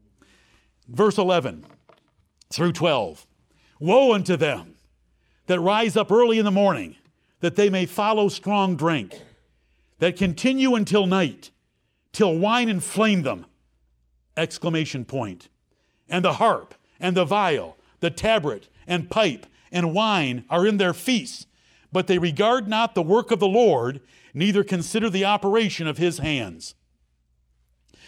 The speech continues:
This is the sins of drunkenness and parties. These verses, eight through twenty-three, are what wild grapes are. One was financial greed and covetousness.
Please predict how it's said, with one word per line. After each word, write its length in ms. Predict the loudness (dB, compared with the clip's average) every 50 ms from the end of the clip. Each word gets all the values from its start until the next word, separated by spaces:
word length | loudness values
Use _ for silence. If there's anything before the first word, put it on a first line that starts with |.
| -20 -20 _ _
This 220 | -2 -2 -2 0 0
is 140 | -2 -2 -2
the 80 | -4
sins 420 | -4 -2 0 2 2 2 2 0 0
of 160 | -2 -2 0
drunkenness 540 | 0 0 0 0 0 -2 0 0 -2 -2 -2
and 120 | -4 -4
parties. 540 | -2 -2 0 0 0 -2 -6 -8 -12 -18 -20 _ _ _ _ _ _ _ _ _ _ _ _ _ _
These 300 | -6 0 0 2 2 2
verses, 520 | 2 2 2 2 0 -4 -8 -10 -12 -14 -18 _ 0
eight 320 | 2 2 2 2 -2 -6
through 220 | -12 -6 -4 -4 -4
twenty-three, 840 | -2 -2 -2 -2 0 -2 -2 -4 -4 -2 0 0 0 0 -2 -4 -10 _ _ _
are 180 | -4 -2 -2 0
what 240 | 0 0 -2 -2 -2
wild 420 | -2 -2 0 0 0 -2 -2 0
grapes 320 | 2 2 2 2 -2 -4
are. 360 | -2 -2 -2 -2 -4 -6 -10 -14 _ _ _ _ _ -6
One 500 | -2 0 0 2 2 0 -2 -4 -8 -12 _ _
was 200 | -2 -2 -2 0
financial 540 | -2 -2 -2 -2 -2 -2 -4 -4 -2 -4 -4
greed 300 | -2 0 0 2 2 2
and 120 | 0 -2
covetousness. 800 | -2 -2 -2 -2 -2 -4 -4 -6 -8 -8 -8 -8 -8 -10 -14 -20